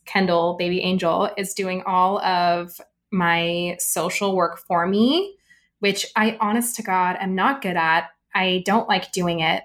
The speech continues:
It's just not for me. And she is so wonderful and helpful.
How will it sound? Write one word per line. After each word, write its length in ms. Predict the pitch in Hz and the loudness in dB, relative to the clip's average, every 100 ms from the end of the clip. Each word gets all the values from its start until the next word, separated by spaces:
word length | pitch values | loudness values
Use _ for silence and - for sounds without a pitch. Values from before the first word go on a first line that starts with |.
| - | -8
It's 140 | - | -4
just 140 | 254 254 | -2 0
not 180 | 254 247 | -2 -2
for 80 | |
me. 260 | 254 185 - _ _ | -6 -6 -10 _ _
And 580 | 202 190 185 185 180 190 - | 0 2 2 0 -2 -6 -8
she 400 | - - 208 208 | -6 -4 -4 -4
is 200 | 196 - | -4 -4
so 360 | - - 202 | -4 -2 -2
wonderful 920 | 269 196 185 185 190 175 175 175 180 - | 0 0 -2 -4 0 2 2 2 0 -2
and 260 | 196 180 175 | 0 0 0
helpful. 680 | - 277 - 185 175 240 | -2 -4 0 2 4 2